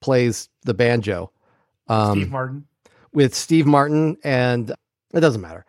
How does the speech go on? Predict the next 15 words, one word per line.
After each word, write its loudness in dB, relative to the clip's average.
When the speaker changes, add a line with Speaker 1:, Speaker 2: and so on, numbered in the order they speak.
Speaker 1:
Anyway, 2
uh, 4
this 0
movie 4
was 2
made 2
in 2
the 0
nineties, -4
and, -4
uh, 0
they're 2
portrayed 2
as, 0
like, -2